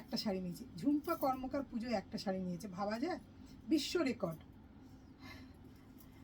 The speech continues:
দেখো, এই একটা হলুদ শাড়ি, এটাও পিওর সিল্কের মধ্যে, ভীষণ, ভীষণ ভালো দেখতে শাড়িটা, আর ভীষণ সুন্দর, পরলেও ভীষণ সুন্দর লাগবে। এই কারণে বলছি, আঁচলাটা যাচ্ছে, দেখো কত সুন্দর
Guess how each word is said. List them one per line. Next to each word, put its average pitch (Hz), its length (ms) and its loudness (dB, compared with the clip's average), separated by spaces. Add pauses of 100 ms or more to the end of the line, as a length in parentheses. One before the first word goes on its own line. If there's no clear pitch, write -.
(400)
দেখো, - 220 4 (100)
এই 302 180 8 (100)
একটা 311 220 12
হলুদ 240 280 2
শাড়ি, 277 160 8 (100)
এটাও 330 280 4
পিওর 277 260 10
সিল্কের 277 320 4
মধ্যে, 226 280 2 (160)
ভীষণ, 359 580 2 (140)
ভীষণ 339 440 4 (540)
ভালো 233 460 2
দেখতে 269 420 -4
শাড়িটা, 247 460 0
আর 294 140 0 (120)
ভীষণ 269 320 2
সুন্দর, 247 340 -2 (120)
পরলেও 247 420 0 (140)
ভীষণ 320 360 4
সুন্দর 294 340 -2 (100)
লাগবে। 285 220 -2
এই 262 200 -2
কারণে 269 220 2 (120)
বলছি, 262 240 4 (400)
আঁচলাটা 262 560 4
যাচ্ছে, 220 320 6
দেখো 180 160 -4 (100)
কত 226 160 4 (200)
সুন্দর 226 260 2